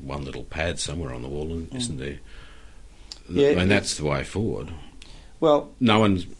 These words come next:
Speaker 1: well, someone must have that at the moment, surely. Or you don't think they
Speaker 2: I
Speaker 1: do?
Speaker 2: think that there is Advantage Air, or one of those companies have something, but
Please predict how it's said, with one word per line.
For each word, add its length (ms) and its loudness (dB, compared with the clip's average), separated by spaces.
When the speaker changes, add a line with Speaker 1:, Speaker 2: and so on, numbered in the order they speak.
Speaker 1:
well, 100 -8
someone 320 -8
must 240 -8
have 160 -8
that 100 -6
at 100 -8
the 60 -10
moment, 300 -8
surely. 340 -6
Or 140 0
you 60 -2
don't 160 -4
think 160 -6
they 80 -4
Speaker 2:
I 40 -4
Speaker 1:
do? 60 -6
Speaker 2:
think 240 -2
that 160 -2
there 180 2
is 140 0
Advantage 760 -2
Air, 200 2
or 80 0
one 180 0
of 100 2
those 240 0
companies 420 -4
have 240 -4
something, 480 -4
but 140 0